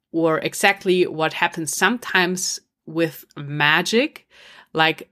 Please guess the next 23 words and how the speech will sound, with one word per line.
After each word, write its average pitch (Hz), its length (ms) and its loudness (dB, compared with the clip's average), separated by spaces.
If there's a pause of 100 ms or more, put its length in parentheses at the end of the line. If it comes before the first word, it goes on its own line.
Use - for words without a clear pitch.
(180)
people 185 720 2 (260)
feel, 160 880 0 (460)
I 151 180 2
don't 190 140 2
know, 170 180 4
afraid 175 720 0
maybe 208 500 0 (280)
when 175 160 2
they 180 120 4
don't 160 360 0
understand 185 760 2
it, - 200 -4
how 156 540 0
a 147 120 -2
magic 156 540 0
trick - 300 -2
or 147 280 -2
illusion 170 540 2
is 143 240 -2
accomplished. - 960 -2 (720)
It 165 160 2
is 160 180 0
unknown. 170 800 0